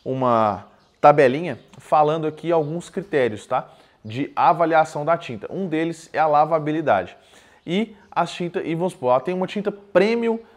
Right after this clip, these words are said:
da Ciacola. Quer dizer que ela, você pode confiar que ela, ela atende os requisitos mínimos de qualidade exigidos por norma.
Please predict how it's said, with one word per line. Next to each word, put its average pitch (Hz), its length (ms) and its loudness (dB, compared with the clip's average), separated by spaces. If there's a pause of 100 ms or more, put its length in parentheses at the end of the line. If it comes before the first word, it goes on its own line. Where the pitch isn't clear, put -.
(180)
da 175 80 0
Ciacola. 127 580 -2 (680)
Quer 185 140 2
dizer 160 240 0
que 180 80 -4
ela, 190 280 4 (540)
você - 220 -8
pode 165 220 0
confiar 214 800 -2
que 156 100 -6
ela, 151 540 0 (100)
ela 117 320 0
atende 147 320 -6
os 135 80 -8
requisitos 151 580 -8 (220)
mínimos 233 760 -2 (360)
de 156 220 -6
qualidade 131 760 0 (520)
exigidos 175 800 4
por 170 300 -10
norma. 113 460 -4